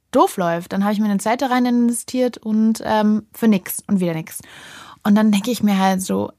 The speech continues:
ähm, erstens, was ich eben schon mal gesagt habe, wenn du es nicht probierst, ist es ein direktes Nein. Ähm, und so hast du wenigstens die Chance, dass es was Cooles wird. Und das andere ist,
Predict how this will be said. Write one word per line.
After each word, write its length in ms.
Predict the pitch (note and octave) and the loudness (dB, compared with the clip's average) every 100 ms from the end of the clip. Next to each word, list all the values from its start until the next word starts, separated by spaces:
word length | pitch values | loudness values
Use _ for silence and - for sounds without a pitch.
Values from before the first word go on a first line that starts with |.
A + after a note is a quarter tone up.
| - | -8
ähm, 500 | F#3+ F3+ F3+ F3+ F#3 - _ _ _ - | -2 2 2 2 -2 -8 _ _ _ -4
erstens, 400 | F#3 F3 A#3 A3 | -4 0 0 0
was 100 | F#3 | -2
ich 120 | F3 | -4
eben 120 | F3 | -4
schon 120 | F3 F#3 | 0 2
mal 80 | |
gesagt 300 | G3 F#3+ G3 | 2 2 -2
habe, 100 | F#3 | -2
wenn 80 | F3+ | -2
du 40 | F3 | 2
es 80 | |
nicht 160 | F#3 - | 0 0
probierst, 420 | F#3 F3+ A3 B3+ | -2 0 0 0
ist 100 | - | -4
es 160 | F#3 F3+ | -4 2
ein 100 | F#3 | 2
direktes 440 | F3+ G#3 - G3 | 2 -2 -6 -4
Nein. 460 | G3+ A3 F3+ G#3+ D#4 _ _ _ _ _ | -2 0 2 0 -2 _ _ _ _ _
Ähm, 520 | G#3 G3 F#3 F#3+ F#3 - _ _ | -6 -4 -2 -2 -2 -8 _ _
und 200 | - G3+ | 0 0
so 160 | F#3+ G#3 | 2 0
hast 160 | G3+ G#3 | -2 0
du 60 | |
wenigstens 420 | G3 F#3 F#3 - | 0 0 0 -2
die 80 | - | -4
Chance, 340 | F3 C#4 A4 B3 | 2 4 4 0
dass 80 | |
es 140 | G3+ - | -2 -4
was 160 | G3+ | -8
Cooles 320 | - F#3+ F3 F3 | -6 -6 -4 -2
wird. 220 | G#3+ - - - - | -2 -2 -10 -16 -10
Und 140 | - G3+ | -2 -2
das 100 | G3+ | 0
andere 320 | C#4+ F4 A3+ | 0 0 -2
ist, 300 | A3+ A3 | -4 -4